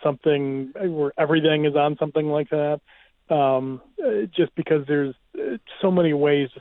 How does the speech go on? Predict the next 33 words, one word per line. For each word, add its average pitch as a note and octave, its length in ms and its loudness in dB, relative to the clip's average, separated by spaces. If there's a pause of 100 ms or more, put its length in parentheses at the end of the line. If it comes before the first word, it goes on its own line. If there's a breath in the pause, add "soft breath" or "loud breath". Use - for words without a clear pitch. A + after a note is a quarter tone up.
(120)
slice C#3+ 280 0
and C#3 140 -8
dice C3+ 300 0 (120)
your C#3 120 -8
product, C#3 560 -2
your C3+ 100 -10
data, C3 500 2
your B2+ 200 -6 (160)
replays, C3+ 680 0 (520 soft breath)
your - 100 -8
highlight, D3+ 380 0
you E3 80 2
know, D3 80 2
all D3+ 160 4
that C#3 160 2 (120)
stuff C3 360 2
that D3+ 100 -8
you D3+ 100 -8
could D#3 160 -4 (100)
sell D3+ 200 2
to C#3+ 100 2
different C#3 420 -2
people C#3+ 480 0
for, C#3 320 -2
for D3 120 0
more C#3+ 240 2
money C#3 380 0
in B2+ 80 -6
the B2 160 -6
end. B2 260 -16
You C3+ 60 -4
know, C3 200 -4
it's - 100 -8